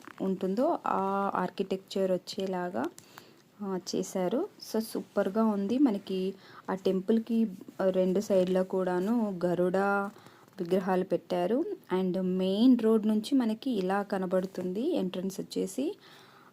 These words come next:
ఆ, లైటింగ్స్ అయితే అదిరిపోయాయి అసలు, ఎంత బాగుందో. ఏంటంటే చాలా అట్రాక్టివ్గా మనకి throughout the, ఆ, రోడ్ మనం టె-, ఆ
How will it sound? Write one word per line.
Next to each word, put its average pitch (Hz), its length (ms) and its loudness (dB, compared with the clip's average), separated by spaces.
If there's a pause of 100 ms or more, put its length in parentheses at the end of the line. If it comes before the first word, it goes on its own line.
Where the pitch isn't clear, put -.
(140)
ఆ, 185 260 -4
లైటింగ్స్ 185 600 0
అయితే 269 480 0 (280)
అదిరిపోయాయి 196 720 2
అసలు, 185 440 0 (480)
ఎంత 185 240 -6
బాగుందో. 185 600 -2 (680)
ఏంటంటే 202 380 -6 (200)
చాలా 254 300 0
అట్రాక్టివ్గా 220 920 2
మనకి 190 600 -4
throughout 196 520 2 (100)
the, 214 200 4 (160)
ఆ, 185 260 2
రోడ్ 185 360 0
మనం 190 420 -2 (520)
టె-, - 120 0
ఆ 185 420 0